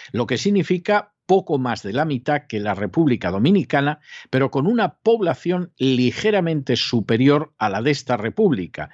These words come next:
y además con una alta densidad, con cuatrocientos un habitantes por kilómetro cuadrado. Octavo, desde hace años, la inmigración ilegal de haitianos a la República Dominicana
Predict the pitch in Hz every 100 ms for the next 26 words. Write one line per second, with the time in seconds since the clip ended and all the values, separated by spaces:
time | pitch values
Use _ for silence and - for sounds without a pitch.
0 | - - 127 135 147 196 - - 110 165
1 | 151 139 156 139 120 110 139 151 127 -
2 | 101 147 165 - - - 120 120 120 113
3 | 110 175 180 151 143 - 110 151 104 -
4 | 127 120 123 120 - 90 87 - 101 123
5 | 107 - 95 - 95 87 - - _ _
6 | _ _ - - 127 - 139 - _ _
7 | _ - - - 151 165 254 - 147 143
8 | 185 240 - - 92 98 107 107 117 -
9 | 175 180 139 135 165 143 117 120 120 113
10 | - 196 151 104 101 104 98 107 160 143
11 | 113 101 117 196 143 - 165 165